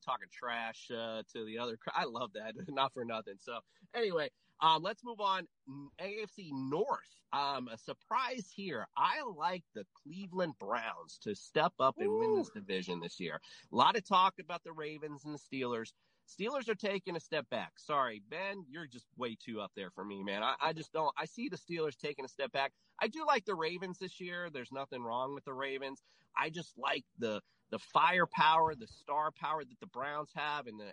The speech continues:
Speaker 1: and the upgrades on the defense. I think they're gonna be really good this year. Um, out of the South, we just talked about it. I had the Colts. Gotta upgrade the Titans now, though. I put the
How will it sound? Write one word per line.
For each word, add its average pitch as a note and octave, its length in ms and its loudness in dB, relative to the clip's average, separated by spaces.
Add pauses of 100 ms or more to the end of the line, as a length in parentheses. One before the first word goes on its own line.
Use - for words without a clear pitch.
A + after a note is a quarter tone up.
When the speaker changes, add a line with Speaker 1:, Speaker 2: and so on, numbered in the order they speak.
(120)
Speaker 1:
and A2 120 -10
the G#2+ 80 -8
upgrades B2+ 500 -8
on A#2 100 -8
the G#2 80 -10
defense. B2+ 600 -6 (100)
I G2+ 60 -8
think B2 240 -8
they're A2+ 120 -6
gonna G#2 180 -6
be G2 120 -10
really G2 240 -6
good C#3 200 -4
this D3+ 200 -10
year. D3+ 220 -2 (540)
Um, C#3 340 8
out C#3+ 180 2
of D#3 100 -8
the D#3+ 100 -10 (120)
South, F#3 340 4 (100)
we A#2+ 120 -10
just B2+ 240 -12
talked C#3 280 0
about D#3 280 0
it. E3 160 -6
I A#2 160 -4
had D3 200 -2
the E3 100 -10
Colts. E3+ 500 -10 (120)
Gotta A2+ 320 -2
upgrade B2+ 460 -8
the C3 60 -10
Titans C3+ 520 -2
now, A#2 260 -4
though. A2+ 120 -6
I G#2+ 100 -4
put C3+ 220 -10
the D#3+ 80 -10